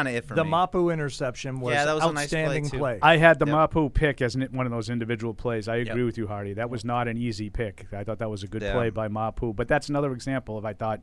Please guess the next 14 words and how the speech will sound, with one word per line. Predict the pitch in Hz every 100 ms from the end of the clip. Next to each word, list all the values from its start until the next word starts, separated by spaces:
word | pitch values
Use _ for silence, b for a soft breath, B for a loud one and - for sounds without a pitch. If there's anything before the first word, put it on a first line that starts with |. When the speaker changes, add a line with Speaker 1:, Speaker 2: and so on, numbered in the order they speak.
| b b b
Speaker 3:
just | - 127
self-inflicted | - 123 - 104 117 95 95
wounds | 98 101 92
Speaker 1:
Yeah. | 90 80
Speaker 3:
by | 95 -
Kansas | 120 104 101
City. | - 110 101 - b b b b b
You | 120
Speaker 1:
Hold | 110 110
Speaker 3:
know, |
Speaker 1:
on | 110
to |
the | 104
ball. | 110 113